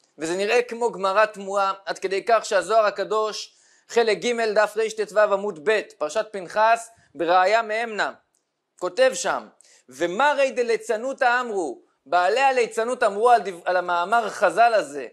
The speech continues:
שביצה של עוף גדול שהתנפצה וש-, ו-, והטביע שישים כרכים, הם אמרו שזה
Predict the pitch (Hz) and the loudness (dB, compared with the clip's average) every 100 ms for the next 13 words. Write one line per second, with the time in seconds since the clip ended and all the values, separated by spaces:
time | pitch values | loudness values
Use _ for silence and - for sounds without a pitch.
0 | _ - 170 139 160 151 - 247 247 - | _ -16 -12 -6 -6 -4 2 2 2 -2
1 | 190 165 - _ _ - 233 - 165 165 | -4 -4 -12 _ _ 0 0 2 0 2
2 | 220 226 208 - _ _ - 180 180 170 | 4 2 0 -6 _ _ -8 -6 -4 -8
3 | - 254 247 196 160 - 151 156 135 139 | -4 2 2 2 -4 -10 -12 -10 -4 -2
4 | 131 123 _ _ - 151 131 127 240 233 | -4 -6 _ _ -14 -12 -12 -4 0 0
5 | - 170 247 247 185 175 247 277 269 202 | 0 -10 -10 -8 -2 -2 0 -2 -4 -8
6 | _ _ - 156 180 208 285 277 247 208 | _ _ -8 -4 -2 0 0 0 -2 0
7 | 226 226 | 0 0